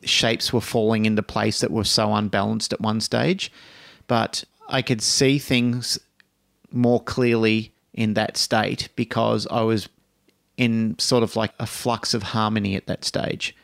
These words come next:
where I was disheveled in the real world. The real world, like I said to you, I was trying to escape who I was. And I think that's why I became successful as a dog trainer, because it helped me be a different person again.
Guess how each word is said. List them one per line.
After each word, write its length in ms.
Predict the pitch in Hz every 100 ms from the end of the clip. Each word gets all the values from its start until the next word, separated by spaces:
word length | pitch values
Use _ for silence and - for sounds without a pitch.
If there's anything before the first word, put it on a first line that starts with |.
| _ -
where 220 | 110 107
I 80 | 110
was 180 | 110
disheveled 600 | 98 107 - 117 104 104 104
in 120 | 98
the 100 | 98
real 260 | 104 101
world. 360 | 98 98 90 104
The 100 | 104
real 240 | 104 113
world, 340 | 107 104 104 107
like 180 | 110 110
I 40 |
said 260 | - 110 95
to 80 |
you, 140 | 104 95
I 80 | 101
was 120 | 95
trying 220 | 110 110
to 60 | 101
escape 360 | - 110 107 - -
who 200 | 107 110
I 100 | 98
was. 460 | 95 98 85 90 - - - -
And 100 | 117
I 60 |
think 220 | 107 127 117
that's 240 | 110 -
why 180 | 110 104
I 60 |
became 540 | 101 110 110 107 104 98
successful 580 | - - 117 107 - 101
as 80 |
a 60 | 98
dog 240 | 104 107
trainer, 280 | - 101 95
because 240 | - 104 98
it 80 |
helped 260 | 98 104 -
me 300 | 104 98 87 - - _ _
be 240 | 117 110
a 60 | 101
different 500 | 87 117 107 107 -
person 380 | - 98 - 98
again. 440 | 92 92 92 101